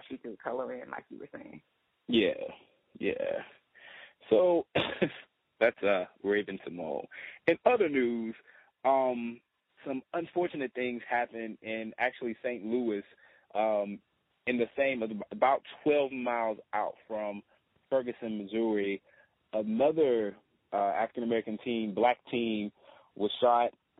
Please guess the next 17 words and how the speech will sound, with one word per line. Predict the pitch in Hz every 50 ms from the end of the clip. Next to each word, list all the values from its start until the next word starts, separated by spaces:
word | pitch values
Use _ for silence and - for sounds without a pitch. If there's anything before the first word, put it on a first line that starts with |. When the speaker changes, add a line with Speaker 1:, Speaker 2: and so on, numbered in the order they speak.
| _ _ _ _ _ _ _ _ _ _ _ _ _ -
Speaker 2:
and | 120 120 113 107 107 - - -
killed | 190 202 196 151 123 117 101 - -
by | 113 113 110 110
a | 107
police | - - 117 117 127 127 - -
officer. | 98 101 104 - _ - 104 101 101
It | 98 - 107
was | 101 101 98
an | 104 92 -
off-duty | 120 131 127 - 107 117 117 113 110 107
police | - - 107 110 117 113 - -
officer. | 98 101 101 - _ - 107 104 95
The, | 98 98 101 98 - -
the | 101 98 - -
teen's | - 135 135 131 120 120
name | 120 113 113 113 113 113 104 -
is | 104 104 101 98